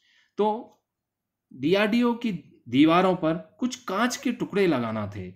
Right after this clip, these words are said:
सुरक्षा के लिहाज से, पर उन्होंने वो लगाने से मना कर दिए। वो बोले, "पक्षियों को इस पे बैठने में परेशानी होगी और ये उनके लिए नुकसानदायक भी होगा।"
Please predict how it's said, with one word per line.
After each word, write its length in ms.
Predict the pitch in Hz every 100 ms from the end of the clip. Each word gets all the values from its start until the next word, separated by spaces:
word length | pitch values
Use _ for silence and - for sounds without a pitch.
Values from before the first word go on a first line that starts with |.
| _
सुरक्षा 640 | - 240 247 - 220 196
के 80 | 156
लिहाज 340 | 120 90 101
से, 360 | 92 - 87 - _ _ -
पर 120 | 104
उन्होंने 520 | 98 101 104 113 - _ _ _
वो 80 | 156
लगाने 400 | 131 101 98 101
से 160 | 101 165
मना 320 | 117 101 101
कर 200 | 104 90
दिए। 300 | 92 85 80 _ _ _ _ _ _ 117
वो 100 | 117
बोले, 280 | 127 147
"पक्षियों 460 | 156 139 131 - 175
को 220 | 170 170
इस 120 | 143
पे 160 | - 131
बैठने 420 | 113 120 123 123
में 180 | 120 110
परेशानी 520 | 107 107 101 104 107
होगी 460 | 98 92 95 98 101 _ _ _
और 220 | 131 147
ये 100 | 147
उनके 280 | 135 120 113
लिए 200 | 104 117
नुकसानदायक 800 | 120 98 - 101 92 87 87 92
भी 100 | 98
होगा।" 360 | 87 82 80